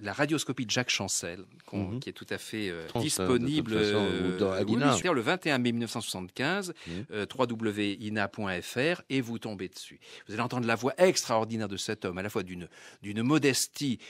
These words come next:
Speaker 1: et d'un culot, euh, tranquille, qui dit les choses comme elles sont. Et pendant le procès, Alalouf ne réagit pas. Il semble totalement, euh, en dehors, comme si ce n'était pas lui qui était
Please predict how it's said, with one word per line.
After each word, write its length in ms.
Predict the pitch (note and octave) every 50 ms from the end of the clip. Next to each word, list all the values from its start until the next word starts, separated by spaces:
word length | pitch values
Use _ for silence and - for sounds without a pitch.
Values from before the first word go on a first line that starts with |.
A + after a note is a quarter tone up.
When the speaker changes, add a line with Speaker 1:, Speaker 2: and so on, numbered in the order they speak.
| - - -
Speaker 1:
et 160 | - - A#2+
d'un 180 | B2 A#2 A#2 G#2+
culot, 640 | - - - - C3 B2 B2+ C3+ C#3 C3 A2+ G2+
euh, 40 | F#2 -
tranquille, 560 | - A2+ A2 G2+ F#2 - - B2+ D#3+ D#3+ C3+
qui 120 | - G2
dit 140 | F2+ G#2 G#2+
les 140 | E2+ D#2 D2
choses 420 | - - G#2 A#2 A#2+ G#2+ - - - _ _
comme 180 | - D3+ C#3+ A#2+
elles 140 | G2+ F2 F2
sont. 240 | - - - F2+ F#2+ - - - - - - - - - - - _ -
Et 300 | D3+ D#3+ D3+ C#3 A#2+ - - - -
pendant 180 | G3+ A3+ G3+
le 60 | D3+
procès, 560 | B2 - - G#2+ - - - E3+ G#3+ C4+ - _ _ _ _ _ _ _ _ -
Alalouf 420 | E3 E3 C#3+ B2+ D#3+ - - -
ne 80 | D3 E3+
réagit 420 | D3+ D#3 D#3 C3+ A#2 - - F#2
pas. 200 | - - D2+ - -
Il 80 | D3
semble 300 | C3+ - G3 F#3+ D#3+ C3+
totalement, 840 | - _ _ - B3+ B3 - - F3+ E3+ E3 E3 E3+ F#3 G3+ G#3+ F#3 -
euh, 460 | A#2+ A2 G#2 G2+ G#2 G#2 G2+ G2+ G2 -
en 140 | E3 F#3 E3
dehors, 220 | B2+ A#2 G#2 A2+
comme 140 | - F3 E3+
si 120 | - E3+
ce 80 | D#3 B2+
n'était 140 | G#2 - G2
pas 160 | - G#2 G2
lui 180 | F#2+ F#2+ C#3 -
qui 100 | - F2
était 440 | - - - E2+ D2+ D2+ D#2 D2